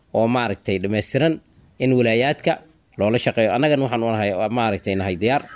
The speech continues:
insha Allahu tacaala. Akhiiran waxaan ku soo gabagabeynayaa ka wilaayaad ahaan labada wilaayoba waxaan soo dhaweyneynaa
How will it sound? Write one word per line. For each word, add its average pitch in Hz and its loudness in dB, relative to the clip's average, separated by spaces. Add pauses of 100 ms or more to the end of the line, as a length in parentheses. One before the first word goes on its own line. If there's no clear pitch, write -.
(120)
insha 92 -2
Allahu 95 -2
tacaala. 87 -2 (240)
Akhiiran 147 0 (220)
waxaan 135 -2
ku 139 -10
soo 131 0
gabagabeynayaa 151 2 (260)
ka - -2
wilaayaad 120 2
ahaan 143 0 (360)
labada 135 0
wilaayoba 135 2
waxaan 120 -2
soo 143 0
dhaweyneynaa 160 4